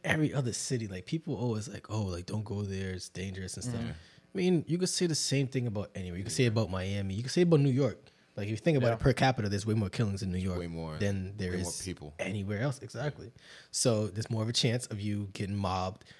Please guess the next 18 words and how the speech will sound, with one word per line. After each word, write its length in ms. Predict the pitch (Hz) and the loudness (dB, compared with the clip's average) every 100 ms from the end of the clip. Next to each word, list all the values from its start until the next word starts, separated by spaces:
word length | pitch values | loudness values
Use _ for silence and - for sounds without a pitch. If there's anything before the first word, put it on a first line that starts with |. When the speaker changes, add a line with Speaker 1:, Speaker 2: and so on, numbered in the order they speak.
| _ | _
Speaker 1:
or 100 | 92 | -8
getting 240 | 92 98 101 | -4 -4 -2
robbed 420 | 92 92 92 - | 0 0 -2 -8
Speaker 2:
Yeah. 60 | 64 - _ _ - | -18 -20 _ _ -8
Speaker 1:
than 380 | 87 87 87 - | -6 -6 -8 -8
there 140 | 95 92 | -6 -4
is 140 | 92 | -6
anywhere 280 | - 104 107 | -6 -2 2
else. 300 | 135 107 - - - | 2 0 -6 -10 0
So, 180 | 117 | 4
nah, 240 | 117 131 95 - | 6 4 2 -2
I'd 180 | 120 170 | -4 0
say 160 | 339 | 0
go 220 | 175 - 127 | 0 -2 -4
to 40 | |
Trinidad. 380 | 156 156 110 104 | -4 -4 -2 -4
It's 100 | 127 | -6
fun. 260 | 127 135 | -6 -6